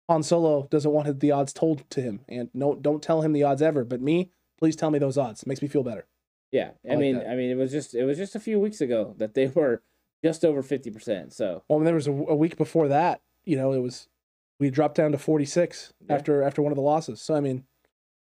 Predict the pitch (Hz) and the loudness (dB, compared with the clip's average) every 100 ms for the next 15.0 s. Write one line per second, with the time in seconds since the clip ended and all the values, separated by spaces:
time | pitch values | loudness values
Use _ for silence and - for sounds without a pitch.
0 | _ _ - 165 175 151 143 143 165 175 | _ _ -4 0 2 2 2 2 0 0
1 | 190 170 165 170 147 156 143 147 160 185 | 0 2 2 2 2 0 0 0 2 2
2 | 185 170 185 180 - 151 180 180 160 165 | 0 0 0 0 0 2 2 4 2 4
3 | 156 165 - 202 139 - 165 - 151 170 | 2 2 0 -2 -2 0 -2 -2 0 2
4 | 156 151 143 - 196 - _ _ _ _ | 2 2 0 2 0 0 _ _ _ _
5 | 139 156 170 - 180 240 - _ _ 160 | 2 2 2 2 2 2 -4 _ _ 0
6 | 143 165 247 - - _ _ _ 139 - | 4 4 2 0 -12 _ _ _ -8 -2
7 | 196 180 175 - 185 160 180 208 180 165 | -2 2 0 2 2 4 4 4 2 2
8 | 196 180 165 - 160 151 185 175 147 160 | 0 0 0 2 2 4 4 2 2 2
9 | 156 165 160 160 160 160 147 156 165 160 | 2 2 2 2 2 2 4 4 4 2
10 | 151 135 - 180 165 165 143 160 151 151 | 0 -4 -2 -2 0 -2 0 0 2 4
11 | 185 202 196 _ _ - 131 180 180 170 | 4 2 -2 _ _ -10 -2 0 2 2
12 | - 160 147 - 175 170 156 180 175 147 | 2 2 2 0 -2 0 2 2 2 4
13 | 170 160 165 143 156 151 - 143 - 170 | 2 2 0 0 -2 -2 -2 -6 2 2
14 | 160 156 156 143 165 156 151 160 170 | 4 2 0 2 2 4 4 4 4